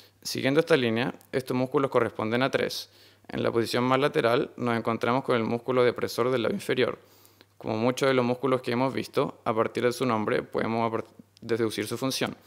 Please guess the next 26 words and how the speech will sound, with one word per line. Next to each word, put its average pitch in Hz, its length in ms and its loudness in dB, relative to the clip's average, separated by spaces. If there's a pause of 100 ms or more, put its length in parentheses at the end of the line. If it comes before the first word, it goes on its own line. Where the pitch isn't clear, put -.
(440)
Su - 200 -6
origen 139 340 0
se 147 100 -2
encuentra 131 280 0
en 131 40 2
la 131 100 2
porción 117 320 0
anterior 123 440 2
de 135 120 2
la 123 60 4
línea 120 320 0
oblicua 117 340 2
de 127 60 4
la 123 80 2
mandíbula, 117 500 -2 (400)
mientras 117 320 -2
que 135 100 -2
su 123 80 -2
inserción 120 560 -2 (240)
está 123 240 -4
en 120 80 0
la 110 100 4
piel 127 220 -2
del 123 100 -2
labio 107 180 2
inferior, 113 440 -2